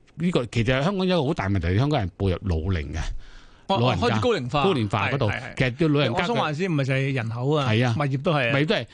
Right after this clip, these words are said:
Speaker 1: 咪都係，咁人口高齡化，咁你點啊？嗱，仲有老年化嘅人口居住喺老年化物業嗰度，兩個，兩個negative咧，仲大劑喎。
Speaker 2: 係啊，係啊，係啊。
Speaker 1: 真係難搞喎。
Speaker 2: 唔係負負得正㗎，你唔好以為啊。
Speaker 1: 唔係負得正，負負，
Speaker 2: 係啊。
Speaker 1: 更負啊，
Speaker 2: <laughs>
Speaker 1: 基本上。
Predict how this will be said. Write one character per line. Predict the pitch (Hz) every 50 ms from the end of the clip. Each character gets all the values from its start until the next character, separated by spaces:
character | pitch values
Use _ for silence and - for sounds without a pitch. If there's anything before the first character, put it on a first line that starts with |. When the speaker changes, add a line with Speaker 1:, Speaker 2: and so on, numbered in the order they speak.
| - - - 151 147
Speaker 1:
咪 | 160 180
都 | 160 - 214 202
係， | 175 139 139 139 147
咁 | 143 143 147
人 | 135 123 120
口 | 165 196 175
高 | 202 185
齡 | 139 117 110 107
化， | 143 131 123
咁 | 120 - 190 220
你 | 180
點 | 147 - - 135 160 190
啊？ | 196 175
嗱， | - 143 143 135 120
仲 | - 160
有 | 170 175 180 175 - - _ - - - - 254 247
老 | 240 165 139 139 165 208
年 | 175 156 135 131
化 | - 202 175
嘅 | 165 175 160
人 | 139 120 113
口 | 143 190
居 | 180 208 202 160
住 | 123 135 151
喺 |
老 | 170 160 135 110 120
年 | 117 107 92
化 | 113
物 | 113 107 104
業 | 98 95
嗰 | 120 131
度， | 123 120 101 95 95 - _ _ _ _
兩 | 123 104 98 101 107 120
個， | 117 117 117 110 -
兩 | 117 101 95 101 113
個 | 117 127
negative | 139 143 - 107 - 85 85 82
咧， | 120 123
仲 | - - 95
大 | - 160
劑 | 160
喎。 |
Speaker 2:
係 | 175 190
啊， | 196 196
係 | - - 160 170
啊， | 185 180 170
係 | 156 160
啊。 | 170 - - - -
Speaker 1:
真 | - 175
係 | 160
難 | 143 120
搞 | -
喎。 | 175
Speaker 2:
唔 | 180
係 | 185 185 196
負 | - 190 - 190
負 | 208
得 | 233 220
正 | - 220 190 185
㗎， | 185 185
你 | 175
唔 | 170 180
好 | 196 202
以 | 180
為 | 160 - - 151
啊。 | 156 160
Speaker 1:
唔 | 165
係 | 170 - 165
負 |
得 | - -
正， | - 160 160 131
負 | 127
負， | 113
Speaker 2:
係 | 143
啊。 | 165 -
Speaker 1:
更 | - 160 147 160 165
負 | 156 - - 127 123 131
啊， | 143 131 120 98 95
Speaker 2:
<laughs> | -
Speaker 1:
基 | - 165
本 | 180 160
上。 | 147 117 113